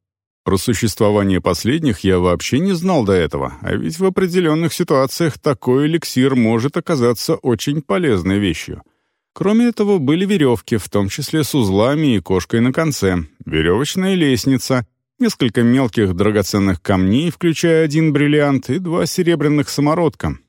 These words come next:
небольшой мешочек с золотой пылью. Я так и не понял, то ли это настоящее золото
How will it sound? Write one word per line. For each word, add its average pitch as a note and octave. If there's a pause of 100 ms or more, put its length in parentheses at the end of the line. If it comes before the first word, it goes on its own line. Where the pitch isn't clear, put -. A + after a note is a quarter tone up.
(120)
небольшой F3
мешочек E3+
с A#2+
золотой B2
пылью. D#2 (500)
Я B2+
так -
и A#2
не B2
понял, E2
то D#3
ли C#3
это G2
настоящее F#2+
золото B2